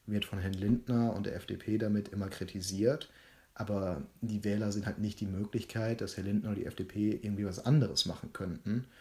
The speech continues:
Und ich finde, das hat sich eigentlich nicht verändert in den letzten zwei Jahren, dass er auch für die nächste Wahl eigentlich nicht, also ich weiß nicht, ob er wirklich vorhat, in eine Bundesregierung zu gehen, weil, also unter den Möglichkeiten, die man jetzt hat,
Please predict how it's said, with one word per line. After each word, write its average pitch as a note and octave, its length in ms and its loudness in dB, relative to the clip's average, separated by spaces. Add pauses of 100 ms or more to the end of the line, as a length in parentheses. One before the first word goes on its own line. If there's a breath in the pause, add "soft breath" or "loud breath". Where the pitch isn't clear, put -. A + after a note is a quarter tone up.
(220 loud breath)
Und G#2 80 -2
ich F#2+ 100 -4
finde, G#2 120 -4
das G2+ 100 -4
hat G#2+ 80 -4
sich - 180 -2
eigentlich G#2+ 240 0
nicht G#2+ 540 -2
verändert C3+ 520 4
in E2 80 -8
den E2+ 80 -4
letzten - 300 -2
zwei F#2 220 -2
Jahren, G2+ 420 -4 (260 loud breath)
dass F#2 160 -6
er F#2 100 -2
auch G2 140 -4
für A2+ 100 0
die G2+ 80 2
nächste F#2+ 360 2
Wahl G#2+ 120 2
eigentlich G2+ 200 -4
nicht, G#2 340 -2 (500)
also F#2+ 140 -4
ich F#2+ 80 -4
weiß G2 200 2
nicht, G2 100 -4
ob - 100 -4
er F2+ 100 -2
wirklich - 220 -6
vorhat, D3+ 300 4
in G2+ 60 -6
eine F2+ 80 -4
Bundesregierung F#2+ 800 2
zu - 140 -2
gehen, G2 380 -2 (540 loud breath)
weil, F#2 340 0 (1400)
also F#2+ 300 2 (120)
unter G2+ 180 0
den G2 220 0
Möglichkeiten, G2+ 480 -2
die G2 80 -2
man F#2 200 0
jetzt F#2 300 2
hat, B2 320 2